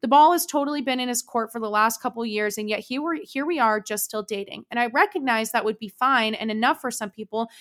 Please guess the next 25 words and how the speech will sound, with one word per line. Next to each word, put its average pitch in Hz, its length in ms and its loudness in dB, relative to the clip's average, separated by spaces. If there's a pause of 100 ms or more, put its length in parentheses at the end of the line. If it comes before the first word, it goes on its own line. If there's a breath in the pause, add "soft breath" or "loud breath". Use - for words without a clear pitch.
(160 loud breath)
but 262 100 -2
my, 277 240 0
for - 200 0
myself, 302 440 2
it 226 100 -2
just 220 220 -6
isn't. 214 340 -6 (220)
I'm 269 180 2
ready 302 160 2
for 359 160 -2
the 311 80 0
full 294 240 -2
diving 254 360 0
in 254 100 -4
headfirst 233 480 -4
commitment 247 440 -4
to 269 80 -8
being 254 220 -6
married 220 300 0
and 214 120 -6
started 208 300 -4
having, 202 380 -6
start 240 400 0
having 220 340 -2
kids. - 400 -10